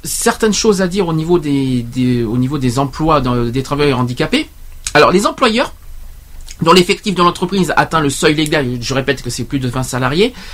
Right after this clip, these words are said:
sont soumis à une obligation d'emploi de travailleurs handicapés. Alors, cette obligation est stricte, est strictement encadrée.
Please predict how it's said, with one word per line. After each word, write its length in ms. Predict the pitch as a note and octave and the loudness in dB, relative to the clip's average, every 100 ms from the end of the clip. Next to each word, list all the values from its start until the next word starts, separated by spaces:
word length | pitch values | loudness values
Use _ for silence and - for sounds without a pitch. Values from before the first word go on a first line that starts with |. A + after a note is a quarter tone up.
| - - - | -14 -16 -8
sont 220 | - B3+ | 2 2
soumis 320 | - B3+ B3 | 6 6 6
à 40 | F#3+ | 4
une 120 | G#3 | 2
obligation 460 | A#3 A#3+ A3 A3+ | 0 0 0 2
d'emploi 320 | G#3+ G3 A3 F3 | 2 2 2 0
de 80 | C#3+ | 0
travailleurs 400 | F3 E3+ D#3+ C#3+ | 2 2 0 -2
handicapés. 480 | B2+ D3+ G#3 D#4 - - - | -2 0 2 0 -2 -16 0
Alors, 120 | C3 C3 | 0 2
cette 220 | A#3+ C4+ | 2 2
obligation 500 | A#3 A3+ A3+ - G#3+ | 2 2 2 0 0
est 100 | D#3+ | -2
stricte, 440 | - - C4+ - - | -2 -2 -4 -4 -6
est 140 | E3+ D#3 | -2 0
strictement 640 | - B3+ - A3 C4+ - | -2 -4 2 4 4 2
encadrée. 520 | A#3 A3 F#3+ C#3 A2 | -2 0 0 0 -4